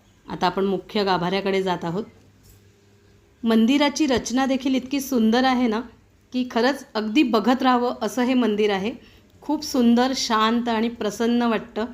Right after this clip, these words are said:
इथे आल्यानंतर. आता आपण मुख्य गाभाऱ्यात प्रवेश करत आहोत. हे बघा, समोरच आपल्याला सातेरी देवीचं वारूळ दिसत आहे. सातेरी म्हटलं की वारूळ हे आलंच. बहुतेक ठिकाणी सातेरी ही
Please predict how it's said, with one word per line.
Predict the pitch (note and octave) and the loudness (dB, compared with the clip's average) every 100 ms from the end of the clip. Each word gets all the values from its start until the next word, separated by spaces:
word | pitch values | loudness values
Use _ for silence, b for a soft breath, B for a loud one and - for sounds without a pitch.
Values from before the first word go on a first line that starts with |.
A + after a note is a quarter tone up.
| B B B B - - | B B B B -18 -8
इथे | G#3 A3+ | -2 4
आल्यानंतर. | F#3+ F#3+ G3 F#3 E3 A3 - B B - | 4 4 0 -2 -4 -8 -10 B B -12
आता | F3+ G#3+ | -2 2
आपण | G3+ G#3+ D4+ - - A3+ | 2 0 -4 -6 -14 -10
मुख्य | G#3 - C4 | -10 -4 0
गाभाऱ्यात | A3+ F3+ G3 A3 | 2 2 0 -2
प्रवेश | A3+ G#3+ G#3 A3+ | -2 -2 0 -2
करत | A3 G3+ F#3+ | -4 -4 -4
आहोत. | F3+ A3+ - - _ - | -6 -8 -10 -20 _ -10
हे | F#3 | -4
बघा, | F#3 G3 | -2 -2
समोरच | - A3+ G#3 A3+ C4+ | 0 0 2 2 2
आपल्याला | B3+ A#3+ G#3 A3 | 0 0 0 0
सातेरी | B3+ G#3 G3 G#3 | 0 -4 -2 0
देवीचं | G3 G3 G3+ G#3 | 0 0 0 0
वारूळ | G3 F3+ G3+ | 0 2 2
दिसत | G3 F#3 G#3 G3 | 0 -2 -4 -2
आहे. | F3 B3 - B B B - | -4 -6 -8 B B B -4
सातेरी | G#3 G3 A3 A#3 | -2 0 2 2
म्हटलं | B3 B3 B3 C4 B B - | 2 2 -2 -6 B B -8
की | A#3 | -2
वारूळ | G#3 F#3+ G#3 | 2 4 4
हे | A3 A3 | 2 2
आलंच. | A3 G3 F#3+ - G#3 | 0 0 -6 -12 -4
बहुतेक | G#3 A3 D4 D4+ | -2 -2 -2 -4
ठिकाणी | D#4+ C#4 C4 D4+ B B - | -4 -2 0 -2 B B -12
सातेरी | - G#3+ G#3 B3 C4 | 0 0 4 2 2
ही | C4+ B3+ E4+ | 0 -2 -4